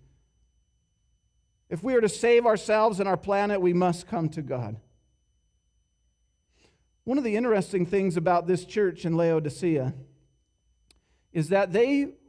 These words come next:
fully believed that they had it all together. Jesus describes them as being rich.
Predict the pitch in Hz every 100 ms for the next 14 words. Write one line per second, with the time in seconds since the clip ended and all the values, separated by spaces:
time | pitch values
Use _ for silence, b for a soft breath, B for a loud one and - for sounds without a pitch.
0 | _ _ _ - - 294 226 208 190 156
1 | 131 131 131 - _ _ _ _ 160 156
2 | 190 185 185 180 175 165 180 190 170 170
3 | 170 165 139 120 113 104 - _ _ _
4 | _ _ _ _ _ _ _ _ _ _
5 | _ _ _ - 202 214 190 170 214 185
6 | 190 170 196 185 165 143 190 170 147 147
7 | 139 170 160 - -